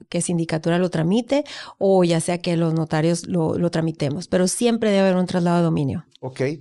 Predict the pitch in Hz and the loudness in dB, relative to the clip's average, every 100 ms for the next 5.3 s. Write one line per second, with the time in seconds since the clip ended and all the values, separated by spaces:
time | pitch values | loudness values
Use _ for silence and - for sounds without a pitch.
0 | - - - - 139 131 143 143 143 135 | -14 -20 -12 -2 -2 0 -4 -4 -12 -12
1 | _ _ _ 233 247 277 269 262 269 214 | _ _ _ -6 -4 -2 -2 0 -2 -2
2 | 185 220 202 165 - 196 196 165 143 135 | -2 -2 -4 -4 -2 -2 -2 -4 -4 -4
3 | 135 95 135 135 151 160 156 139 127 117 | -4 -4 -4 -2 0 0 -2 -4 -4 -4
4 | 120 123 120 117 113 110 123 120 120 113 | -4 -4 -4 -4 -6 -6 -6 -4 -2 -2
5 | 113 98 - | -4 -6 -12